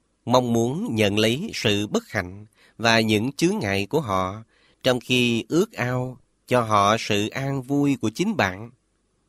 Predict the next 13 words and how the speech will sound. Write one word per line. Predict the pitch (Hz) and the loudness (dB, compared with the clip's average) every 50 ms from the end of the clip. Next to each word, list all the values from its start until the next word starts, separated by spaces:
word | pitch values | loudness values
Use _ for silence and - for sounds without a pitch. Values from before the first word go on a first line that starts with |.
| _ _ _ _ _ _ _ _ _ _ _ _ _ _ _ _ | _ _ _ _ _ _ _ _ _ _ _ _ _ _ _ _
Hãy | _ - 113 127 170 - | _ 0 0 0 0 2
thực | - 120 113 - | 0 0 0 -2
hành | - - 113 107 107 104 101 98 - | -4 -4 -2 -2 0 -2 -4 -6 -6
thở | - 104 101 101 117 160 | -4 0 0 0 0 0
sâu | - - 143 131 127 127 120 117 - _ _ _ _ _ _ | -2 -2 -2 0 0 -2 -4 -6 -8 _ _ _ _ _ _
khi | _ - 185 175 | _ -2 0 2
bạn | 127 110 104 104 117 117 | 4 4 4 4 2 0
theo | 151 156 156 151 | 0 0 2 2
đuổi | 143 101 98 101 107 123 139 | 2 2 2 2 2 2 0
những | 151 113 98 117 | 0 -2 -2 0
ý | 98 147 170 196 - | 0 0 -2 0 0
tưởng | 101 98 104 151 143 | -2 -2 -2 -4 -4
này. | 107 98 95 90 | -6 -4 -6 -6